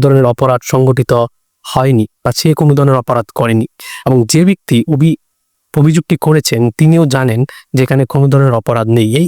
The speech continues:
ইনটেনশন নিয়ে সে যদি অভি-, অভিযোগটি করে, তাহলে এই ক্ষেত্রে এই ব্যক্তি যদি তা প্রমাণিত হয় যে সে মিথ্যা অভিযোগ করেছে, তাহলে এই ক্ষেত্রে তার দুই বছরে সশ্রম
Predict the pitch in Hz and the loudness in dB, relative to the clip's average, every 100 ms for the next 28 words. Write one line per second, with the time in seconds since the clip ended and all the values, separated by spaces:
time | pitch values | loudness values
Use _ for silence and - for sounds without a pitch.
0 | 185 185 165 180 175 165 135 120 - 127 | 2 2 4 0 2 2 2 2 0 0
1 | 131 127 135 - 143 143 139 120 123 - | 0 0 -2 0 2 2 0 -2 -2 -4
2 | - _ - 143 117 107 - - 170 156 | -18 _ -4 0 0 -4 -14 -6 -4 -2
3 | 180 196 220 - 135 117 135 - _ _ | 0 0 0 -4 -4 -2 -2 -6 _ _
4 | 165 180 175 165 - - 107 _ - 135 | 0 2 4 0 -2 -4 -4 _ -2 -2
5 | 147 156 - 160 165 175 151 120 117 120 | 0 -4 -2 0 2 2 0 -2 0 0
6 | 131 131 - 120 156 - - 190 165 147 | 0 -2 0 0 0 -2 -2 0 2 2
7 | 123 127 113 - 123 170 _ _ - 117 | 0 -2 -2 0 -2 -2 _ _ -4 -2
8 | 135 156 180 - 120 117 131 _ _ - | 0 0 -2 -6 -2 -2 -2 _ _ -4
9 | 110 110 107 _ _ - 151 180 175 - | -2 -2 -4 _ _ -4 0 2 0 0
10 | 156 120 110 _ - - 156 - 180 | -2 -2 -4 _ -6 -4 -2 0 2